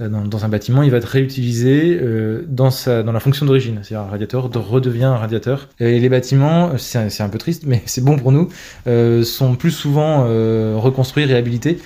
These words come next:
Et donc, euh, tous les dix, quinze, vingt ans, on a, euh, des nouveaux matériaux qui arrivent, euh, sur les chantiers et qui sont en, en, en très bon, en très bon état.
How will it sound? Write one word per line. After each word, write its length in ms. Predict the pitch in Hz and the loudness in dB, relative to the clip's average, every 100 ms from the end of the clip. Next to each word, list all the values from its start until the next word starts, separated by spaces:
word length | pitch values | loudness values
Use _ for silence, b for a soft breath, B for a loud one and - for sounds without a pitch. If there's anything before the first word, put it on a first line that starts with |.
| B B | B B
Et 60 | |
donc, 240 | 117 143 147 | 0 2 0
euh, 160 | 175 | -2
tous 220 | 113 - 123 | -4 -2 0
les 260 | 127 131 | 4 4
dix, 280 | 117 131 135 | 2 0 0
quinze, 200 | 135 127 | 0 0
vingt 220 | 123 113 | 0 0
ans, 100 | 143 | 0
on 160 | 147 117 | 2 0
a, 260 | 120 127 113 | 2 2 0
euh, 40 | |
des 120 | 110 | -2
nouveaux 180 | 113 123 | 0 0
matériaux 320 | 123 113 120 | -2 -2 -2
qui 100 | 131 | -2
arrivent, 240 | 110 117 110 | -4 -4 -4
euh, 120 | 101 B B B B - | -6 B B B B -10
sur 140 | - | -4
les 60 | 113 | -2
chantiers 240 | 120 147 | 0 0
et 40 | |
qui 60 | 135 | -2
sont 160 | - 135 | 0 2
en, 640 | 127 135 120 113 113 117 | 2 2 2 0 -2 -2
en, 40 | |
en 40 | 123 | -4
très 180 | - 131 | 0 0
bon, 200 | 131 139 | 2 0
en 100 | 117 | -2
très 160 | - | -2
bon 140 | 127 123 | 0 0
état. 320 | 113 147 | 0 -4